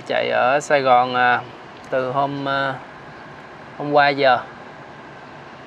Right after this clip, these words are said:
chạy ở Sài Gòn. Đó các bạn, với chiếc xe số sàn, tuy nhiên là, à, Morning S I này được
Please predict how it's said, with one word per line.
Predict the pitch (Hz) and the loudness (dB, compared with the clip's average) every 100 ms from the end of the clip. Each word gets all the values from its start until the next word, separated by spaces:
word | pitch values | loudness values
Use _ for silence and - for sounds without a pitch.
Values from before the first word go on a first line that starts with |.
| - - | -20 -8
chạy | 120 123 | -6 -4
ở | 120 120 127 147 151 | -2 0 2 2 0
Sài | 151 135 | -2 0
Gòn. | 123 - - - - - - - - - - - - - - - - - - - - - - - - - - - - - - - - - | 0 0 -8 -20 -20 -20 -20 -20 -20 -20 -20 -20 -20 -20 -20 -20 -20 -18 -18 -18 -18 -20 -20 -20 -20 -20 -20 -20 -20 -20 -20 -20 -12 2
Đó | 175 | 4
các | 202 | 6
bạn, | 156 147 - - - - - | 4 2 -6 -20 -20 -16 2
với | 190 214 | 4 6
chiếc | 226 220 | 2 2
xe | - 190 170 170 170 165 | 4 6 8 6 6 4
số | - - 180 208 | 0 2 4 2
sàn, | - 175 156 151 139 - - | 2 4 4 0 -2 -12 0
tuy | 160 | 2
nhiên | 160 165 165 160 | 4 2 4 4
là, | 147 135 131 123 - - - - - | 4 4 2 0 -6 -18 -16 -16 -6
à, | 135 131 127 123 - 143 | 0 2 2 0 -6 -8
Morning | 143 151 165 160 | 2 2 4 2
S | 165 180 | 4 6
I | 170 | 4
này | 160 143 135 | 6 4 2
được | 143 139 | 2 0